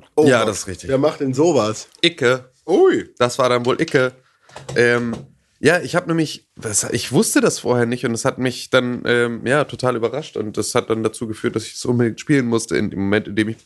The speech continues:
Speaker 2: begriffen habe, dass es City Skyline auch für den Mac gibt. Das war mir einfach vorher nicht klar.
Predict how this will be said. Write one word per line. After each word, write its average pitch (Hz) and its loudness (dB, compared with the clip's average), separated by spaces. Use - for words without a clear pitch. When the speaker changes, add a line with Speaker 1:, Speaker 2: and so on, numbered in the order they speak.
Speaker 2:
begriffen 117 0
habe, 120 2
dass 117 2
es - -6
City 120 -4
Skyline 110 0
auch 113 -2
für - -2
den 131 -4
Mac 131 -2
gibt. - -6
Das 107 -2
war 123 4
mir 127 0
einfach 113 -4
vorher 117 2
nicht 104 -6
klar. 117 -2